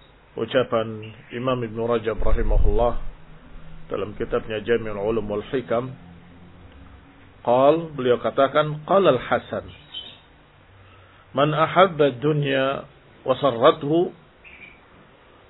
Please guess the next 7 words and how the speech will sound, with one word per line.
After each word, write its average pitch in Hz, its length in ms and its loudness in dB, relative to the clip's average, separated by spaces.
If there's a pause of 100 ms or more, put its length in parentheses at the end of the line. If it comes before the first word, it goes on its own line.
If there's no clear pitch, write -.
kharaja 156 640 8
hubbul 135 480 0
akhirati 127 880 2
min 117 140 -6 (100)
qalbih." 98 500 -8 (920)
Berkata 151 480 4
Al-Hasan, 139 640 0